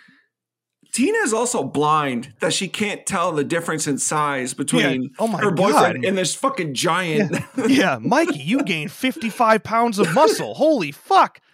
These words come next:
Speaker 1: And grew a foot and a half. <laughs> Like,
Speaker 2: Yeah, you look great.
Speaker 1: <laughs> she
Speaker 2: Like,
Speaker 1: doesn't notice at all. Like, what the fuck?
Speaker 2: Yeah.
Speaker 1: Like, uh, whatever. And then, like, he's wearing the glove. She,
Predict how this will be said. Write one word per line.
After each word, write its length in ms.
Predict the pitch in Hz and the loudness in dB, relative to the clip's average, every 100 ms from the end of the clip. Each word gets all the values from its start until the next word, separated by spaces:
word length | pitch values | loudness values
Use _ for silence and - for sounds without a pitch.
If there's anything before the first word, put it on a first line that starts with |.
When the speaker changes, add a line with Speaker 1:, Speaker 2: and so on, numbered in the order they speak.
| - | -6
Speaker 1:
And 120 | 202 190 | -2 0
grew 280 | - 370 | 0 2
a 60 | - | 0
foot 200 | - 523 277 | -2 -4 -2
and 100 | 254 | -4
a 60 | |
half. 460 | 349 339 277 - 147 | -2 -2 -2 -4 -4
<laughs> 20 | |
Like, 180 | 196 160 | -4 0
Speaker 2:
Yeah, 120 | 294 160 | -2 0
you 180 | 233 294 | 0 4
look 220 | 190 - | 2 2
great. 640 | 143 123 151 370 277 - - - - - | -6 -6 -8 -10 -12 -12 -16 -16 -16 -4
Speaker 1:
<laughs> 1400 | 427 - 453 - - 466 - 605 508 - - 587 508 - | -4 -2 -4 -4 -6 -8 -4 -4 -4 -6 -6 -2 -2 -2
she 100 | 190 | -4
Speaker 2:
Like, 200 | - 403 | -2 -2
Speaker 1:
doesn't 380 | 403 415 403 381 | -2 -2 -4 -2
notice 360 | 370 381 330 | -4 -4 -6
at 100 | 359 | -4
all. 400 | 302 294 208 - - - - - | 0 0 -2 -8 -16 -14 -14 -6
Like, 200 | - 320 | -4 -2
what 200 | 359 370 | -4 -4
the 140 | 240 - - | -4 -6 -6
fuck? 420 | 370 302 - - _ - - - - | -2 -2 -4 -12 _ -20 -20 -20 -12
Speaker 2:
Yeah. 180 | 123 107 | -6 -4
Speaker 1:
Like, 220 | - - - - - - | -4 -6 -14 -20 -12 -4
uh, 360 | 277 247 202 165 - | 0 0 -2 -8 -6
whatever. 640 | 247 226 151 147 151 151 | -4 0 0 0 0 -2
And 220 | - 160 | -2 -2
then, 180 | 165 165 | -2 -2
like, 180 | 156 156 | -4 -4
he's 200 | 170 147 | -4 0
wearing 220 | 147 147 | 0 0
the 80 | 135 | -2
glove. 320 | 135 131 131 | -2 -4 -4
She, 380 | - 151 139 | -4 -2 -2